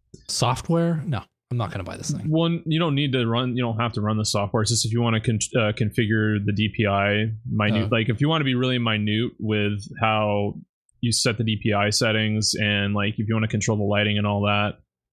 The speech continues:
Speaker 2: then that's what you run the software for.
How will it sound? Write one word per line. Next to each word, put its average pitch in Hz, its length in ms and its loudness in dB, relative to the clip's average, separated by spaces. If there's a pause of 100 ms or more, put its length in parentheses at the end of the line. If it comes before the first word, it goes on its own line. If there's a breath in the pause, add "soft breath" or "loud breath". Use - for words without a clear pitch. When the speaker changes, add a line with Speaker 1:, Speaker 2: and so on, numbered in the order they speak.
(260)
Speaker 2:
then 101 720 0 (300)
that's - 160 0
what 117 60 0
you 107 80 0
run 101 120 0
the 104 60 -2
software 101 380 -2
for. - 360 -6